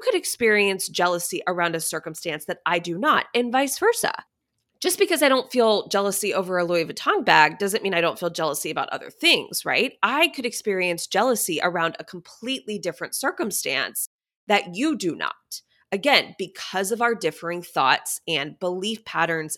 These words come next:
about whatever it is that someone has. But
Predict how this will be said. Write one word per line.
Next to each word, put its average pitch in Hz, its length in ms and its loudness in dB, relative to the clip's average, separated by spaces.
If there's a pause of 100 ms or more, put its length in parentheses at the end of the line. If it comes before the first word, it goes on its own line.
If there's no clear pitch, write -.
about 185 600 4 (360)
whatever 208 500 4
it 311 100 2
is 202 380 4 (140)
that 208 200 -2
someone 165 680 -2 (260)
has. - 600 0 (580)
But - 360 6